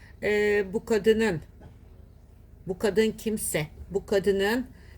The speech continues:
e, haneden sıkıntıyı, huzursuzluğu alacağını ve hanede huzur, bolluk, bereket gelirse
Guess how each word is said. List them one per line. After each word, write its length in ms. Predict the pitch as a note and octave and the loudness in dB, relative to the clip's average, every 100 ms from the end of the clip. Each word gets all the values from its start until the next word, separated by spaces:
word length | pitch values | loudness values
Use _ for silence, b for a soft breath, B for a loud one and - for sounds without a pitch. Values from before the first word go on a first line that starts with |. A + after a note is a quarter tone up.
| - | -2
e, 720 | F#3 F#3+ F#3 F#3 F#3 F#3 F#3+ F#3 - | 2 2 2 2 2 2 0 -2 -8
haneden 760 | F3+ F#3 F#3+ G3 F3+ B3 G3 D3 - | -2 -2 0 0 2 0 0 -4 -10
sıkıntıyı, 800 | - - - G3+ - A3 F#3 D#3 B B - | -10 -6 -4 -6 -2 0 2 0 B B -6
huzursuzluğu 880 | G#3+ E3+ G3+ F#3+ - F#3 - F3 D#3 | -4 0 -2 -2 -8 -10 -2 -2 0
alacağını 880 | - F3 F3 - F3 D#3 D#3 E3+ A#3+ B B B | -2 -2 -2 -2 -2 -2 -2 -2 -4 B B B
ve 220 | F#3+ A3 G3+ B B | 2 2 2 B B
hanede 760 | - - C#4+ A3+ F#3 F3+ F3+ F3+ B B - | -6 -2 0 0 -2 -2 -2 -2 B B -8
huzur, 580 | F#3 G3+ - F#3 E3+ D#3 | -2 0 0 -2 -2 -2
bolluk, 640 | G3+ G#3+ F3+ E3+ F3+ F3 - | 0 2 4 4 4 2 0
bereket 600 | G3 G3+ A3+ D#4 D4+ - | 2 2 0 -2 -6 0
gelirse 680 | G#3+ E3 D#3 - - G#3+ | 2 2 -2 -4 -2 -2